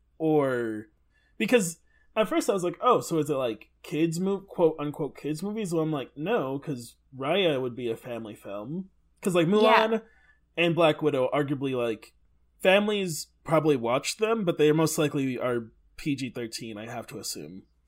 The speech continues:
Speaker 2: I think Mulan was P G. It was, like, a big deal 'cause it was like, "Mulan's P G thirteen, whoa!"
Speaker 1: Um,
Speaker 2: <laughs> I think. Could be
Speaker 1: and so
Speaker 2: wrong.
Speaker 1: is it, like,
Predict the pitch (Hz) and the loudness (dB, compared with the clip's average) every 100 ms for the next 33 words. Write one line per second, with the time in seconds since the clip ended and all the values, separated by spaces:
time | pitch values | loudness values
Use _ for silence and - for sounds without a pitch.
0 | _ - 208 277 196 175 151 143 156 156 | _ -14 -6 -6 -4 -8 -8 -10 -8 -8
1 | - - - 196 185 180 170 160 160 156 | -10 -14 -8 -4 -2 -2 -2 0 -2 -2
2 | 139 131 160 156 160 147 - 277 330 330 | -4 -4 -6 -6 -4 -6 -4 0 2 2
3 | 233 - 311 330 339 330 - 415 226 185 | -4 -4 -2 -2 -2 -2 -2 -2 -2 2
4 | 247 480 440 285 254 226 208 208 - _ | 6 8 8 6 4 2 -2 -6 -12 _
5 | - 160 156 123 110 104 208 - 175 - | -2 2 4 2 -2 -10 -6 -2 -2 0
6 | 143 151 - _ _ 180 - 165 202 185 | -2 -4 -14 _ _ -12 -10 -4 -2 2
7 | 196 175 165 180 170 156 147 120 - - | 4 4 4 4 2 0 0 -2 -12 -20